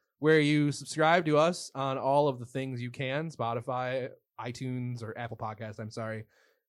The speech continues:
Google Podcasts, Podbean. We have our stuff up there on the website at podbean dot com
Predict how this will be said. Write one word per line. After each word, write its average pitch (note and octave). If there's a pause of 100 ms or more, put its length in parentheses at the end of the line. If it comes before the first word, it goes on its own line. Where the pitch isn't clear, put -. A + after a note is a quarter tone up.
Google D#3+
Podcasts, D3+
Podbean. C#3+ (520)
We D#3+
have E3+
our D3
stuff D3+
up D3+
there D3
on C#3
the C#3
website D3
at C#3+
podbean D3
dot C#3+
com D#3